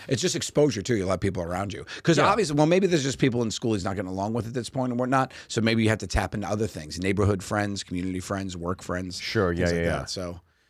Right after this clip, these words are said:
Speaker 2: I think
Speaker 1: um,
Speaker 2: activity-based, job, um, I don't know if he's athletic. It's, it sounds like he's not playing any sports, 'cause
Speaker 1: Yeah.
Speaker 2: if you do, obviously you're gonna make friends
Speaker 1: A
Speaker 2: on the
Speaker 1: couple,
Speaker 2: sports
Speaker 1: yeah.
Speaker 2: team. Absolutely.
Speaker 1: You'll at least make one, right?
Speaker 2: Even bowling
Speaker 1: I made a
Speaker 2: of
Speaker 1: friend.
Speaker 2: all sports.
Speaker 1: I made one friend, yeah.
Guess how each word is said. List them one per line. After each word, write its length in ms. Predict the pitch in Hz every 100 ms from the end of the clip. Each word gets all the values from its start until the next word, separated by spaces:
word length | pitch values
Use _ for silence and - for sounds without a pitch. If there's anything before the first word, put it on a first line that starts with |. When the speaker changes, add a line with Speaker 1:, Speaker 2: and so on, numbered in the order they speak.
| _
Speaker 2:
I 240 | 101 98 180
think 120 | 202
Speaker 1:
um, 40 |
Speaker 2:
activity-based, 960 | 147 - 175 180 165 165 160 - - - _ _ _
job, 600 | 98 123 139 135 131 127 131 _ -
um, 520 | 117 101 101 98 98 -
I 100 | 110
don't 100 | 139
know 60 | 127
if 80 | 110
he's 140 | 101
athletic. 440 | 87 85 120 123 104
It's, 160 | 90 -
it 120 | -
sounds 300 | - 120 123
like 120 | 120 98
he's 180 | 80
not 160 | 104 107
playing 220 | 113 104
any 100 | 92
sports, 400 | 78 - 98 107
'cause 120 | 165 113
Speaker 1:
Yeah. 60 |
Speaker 2:
if 100 | 104
you 80 | 120
do, 200 | 214 151 160
obviously 320 | - 107 87
you're 60 |
gonna 120 | 76 76
make 160 | 69
friends 280 | - 85 73
Speaker 1:
A 40 | -
Speaker 2:
on 40 |
the 40 | -
Speaker 1:
couple, 200 | 90 -
Speaker 2:
sports 120 | 85
Speaker 1:
yeah. 80 | 82
Speaker 2:
team. 140 | 71
Absolutely. 440 | 92 - 98 80 71
Speaker 1:
You'll 80 | 95
at 40 |
least 140 | 113
make 120 | 104 92
one, 240 | 110 107
right? 160 | 92 117
Speaker 2:
Even 220 | 165 95
bowling 640 | 73 87 139 113 87 69 62
Speaker 1:
I 200 | 120 165
made 80 | -
a 60 |
Speaker 2:
of 80 | 95
Speaker 1:
friend. 160 | 107 107
Speaker 2:
all 760 | 117 127 127 120 104 92 73
sports. 400 | - - 85 85
Speaker 1:
I 40 | 117
made 220 | 170 135
one 160 | 98 92
friend, 280 | 113 151
yeah. 240 | 202 190